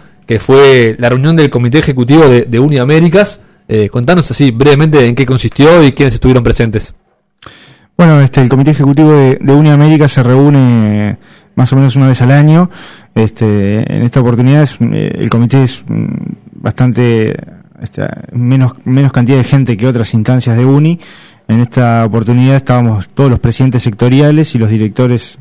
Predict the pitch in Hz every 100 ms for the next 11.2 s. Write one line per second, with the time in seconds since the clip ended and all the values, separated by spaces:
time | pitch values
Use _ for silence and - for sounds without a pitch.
0 | - - 117 110 123 135 147 156 - -
1 | - _ - 107 - 107 98 95 - 117
2 | 113 113 120 117 113 120 - 50 - -
3 | _ _ - 113 120 143 139 131 117 120
4 | 131 139 127 131 131 135 147 151 175 180
5 | - - - 117 113 110 107 135 127 127
6 | 143 127 117 147 127 117 117 127 123 110
7 | 110 - 110 123 131 117 110 107 143 139
8 | 117 101 - - 110 110 110 113 110 123
9 | 156 143 113 117 113 110 120 123 127 107
10 | 107 120 117 113 110 104 139 127 120 110
11 | 101